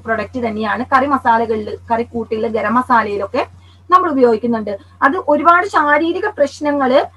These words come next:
ഏ, കൊള്ള പ്രതിവിധിയാണ്, നല്ലതാണത് പെരിഞ്ജീരകം. ഉദരരോഗത്തിനും വായു കോപത്തിനും ഉറക്കമില്ലായ്മ, നെഞ്ചെരിച്ചിൽ, വായ്നാറ്റം, ഏ, ഇതിനൊക്കെ ഏറ്റവും നല്ലതാണ് പെരിഞ്ജീരകം. പിന്നെ ദഹനത്തിന് ഏറ്റവും നല്ലതാണ്,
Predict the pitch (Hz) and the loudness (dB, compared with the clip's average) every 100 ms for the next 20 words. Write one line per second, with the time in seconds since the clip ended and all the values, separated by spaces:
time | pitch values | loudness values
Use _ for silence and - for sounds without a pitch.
0 | - _ 262 254 254 - 320 269 320 - | -20 _ -2 0 0 4 4 6 2 0
1 | - - 294 330 359 359 285 196 - 262 | -12 2 4 4 0 0 0 0 -4 -2
2 | 285 339 359 240 202 170 - - - - | 2 4 4 2 0 -6 -12 -20 -20 0
3 | 277 262 226 202 190 165 _ - - 302 | 2 2 0 -2 -2 -6 _ -20 -10 -4
4 | 285 440 427 302 277 285 269 262 - 262 | 0 4 6 6 4 -2 -2 -2 0 2
5 | 269 302 370 392 277 254 240 247 254 254 | 6 4 2 2 4 4 2 -2 -4 -2
6 | 277 285 294 427 427 320 262 240 233 226 | 2 2 0 -2 0 0 0 0 0 -2
7 | 226 - 254 269 302 381 277 - 233 - | -6 -2 -2 0 -2 -2 -2 -2 -6 -6
8 | 247 240 247 294 339 311 240 - 233 233 | 0 2 4 2 2 2 2 0 -2 -2
9 | _ - - - 262 247 254 247 - 330 | _ -20 -20 -8 -4 0 -2 -4 -8 -2
10 | 508 - 392 320 - 381 339 277 269 - | -2 -2 -4 -4 -4 0 2 2 2 4
11 | 254 247 285 262 220 226 196 190 - _ | 2 2 2 2 0 -2 -2 -6 -10 _
12 | _ - 269 277 277 269 294 330 349 294 | _ -4 0 2 2 2 0 -2 -4 -4
13 | - 381 370 285 277 254 240 | -4 -2 0 2 2 2 2